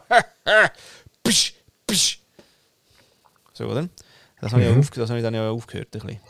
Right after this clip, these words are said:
Speaker 2: <laughs> Noch ein bisschen.
Speaker 1: Ja, ein bisschen. Ja, genau, und, äh, das ist meine Übung gewesen, eigentlich für die Self-Compassion, Self, äh, Self-Love.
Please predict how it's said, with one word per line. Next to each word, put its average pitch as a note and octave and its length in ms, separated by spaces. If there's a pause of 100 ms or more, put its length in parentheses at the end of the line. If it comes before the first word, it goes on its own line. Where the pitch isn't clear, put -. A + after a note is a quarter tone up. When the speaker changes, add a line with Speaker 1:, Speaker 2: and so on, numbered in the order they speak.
(2250)
Speaker 2:
<laughs> - 0
Noch D3 300
ein C#3+ 40
bisschen. D3 200 (280)
Speaker 1:
Ja, A#2+ 220
ein A2+ 60 (340)
bisschen. A#2+ 340 (760)
Ja, E3 160
genau, F3 400
und, D3+ 160
äh, D3 360 (140)
das - 300
ist E3 180
meine D#3 160
Übung D#3+ 180
gewesen, E3+ 200
eigentlich C#3+ 120
für D3 160 (220)
die C#3 460
Self-Compassion, C#3+ 800
Self, C#3 460
äh, B2+ 340
Self-Love. B2 720